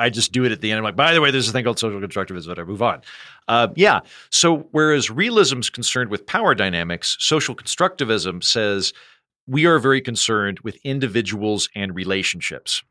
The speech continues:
So, uh, power, like, like realism, think Otto von Bismarck, think Cardinal Richelieu.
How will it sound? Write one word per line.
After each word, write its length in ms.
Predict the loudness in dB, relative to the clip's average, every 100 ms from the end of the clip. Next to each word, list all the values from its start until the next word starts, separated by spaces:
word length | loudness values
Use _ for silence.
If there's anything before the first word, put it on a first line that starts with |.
| _ -20 -20 -14 -2
So, 520 | 2 4 4 0 -4
uh, 220 | -2 -2
power, 380 | 0 0 2 4
like, 220 | 4 2
like 160 | 0 -4
realism, 480 | -2 2 2 2 0
think 300 | -2 -2 -2 0
Otto 260 | 2 4
von 240 | 2 0 0
Bismarck, 520 | -2 -2 -4 -6 -4
think 200 | -6 -6
Cardinal 440 | 0 2 2 0
Richelieu. 460 | -2 -2 -2 -6